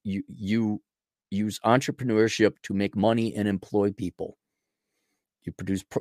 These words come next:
good services and products that benefit everyone at a good price, and that is how you help out everyone. If you wanna solve inequalities in society, start voting Libertarian or Republican, 'cause the Democrats sure the hell don't know what they're doing.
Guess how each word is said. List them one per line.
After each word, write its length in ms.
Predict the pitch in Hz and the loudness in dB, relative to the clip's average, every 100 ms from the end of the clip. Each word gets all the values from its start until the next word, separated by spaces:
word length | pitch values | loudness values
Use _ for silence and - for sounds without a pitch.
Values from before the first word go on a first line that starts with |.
| - | 4
good 240 | 151 170 - | 8 8 8
services 600 | 147 143 156 185 170 - | 8 8 6 4 4 4
and 200 | 107 - | -2 4
products 360 | 110 110 - | 6 6 4
that 120 | 104 101 | 0 2
benefit 380 | 107 95 98 - | 0 0 -4 4
everyone 500 | - 131 139 139 139 | 6 8 6 6 4
at 120 | 120 | 2
a 40 | 92 | 0
good 280 | 104 104 - | 0 0 2
price, 500 | 120 120 127 - - _ _ _ _ - | 4 4 2 -8 -12 _ _ _ _ -8
and 180 | 90 90 - | -6 -4 6
that 240 | 101 110 - | 6 6 4
is 180 | 180 | -2
how 180 | - 87 | 2 0
you 160 | 90 113 | 2 0
help 280 | 90 - 98 | 0 0 0
out 160 | 101 - | 0 2
everyone. 580 | 113 120 90 76 73 _ _ _ _ _ _ _ _ _ _ _ - | 0 0 -6 -8 -16 _ _ _ _ _ _ _ _ _ _ _ -6
If 200 | 80 - | -4 -2
you 120 | 90 | -2
wanna 240 | 87 90 | 0 0
solve 360 | 90 - 107 107 | 2 8 8 8
inequalities 760 | 117 113 - 113 113 117 117 107 | 4 0 4 8 8 6 2 0
in 100 | 104 | -2
society, 580 | - 113 135 127 131 127 | -2 2 6 6 6 2
start 360 | - - 104 101 | 0 2 2 2
voting 220 | 98 98 | -2 -2
Libertarian 640 | 98 98 - 101 98 98 | -4 -6 -4 -4 -2 -2
or 60 | 95 | -2
Republican, 600 | 92 92 87 82 - 85 | -4 -4 -8 -8 -12 -12
'cause 200 | - 98 | -10 -14
the 80 | - | -6
Democrats 520 | - 104 110 110 98 | -2 0 0 -2 -2
sure 240 | - 117 123 | 0 -2 -2
the 120 | 104 | -2
hell 220 | 98 104 | 0 2
don't 200 | 95 98 | 2 0
know 100 | 92 | 0
what 180 | 95 - | -2 -2
they're 160 | 90 | -4
doing. 320 | 87 87 80 | -4 -6 -6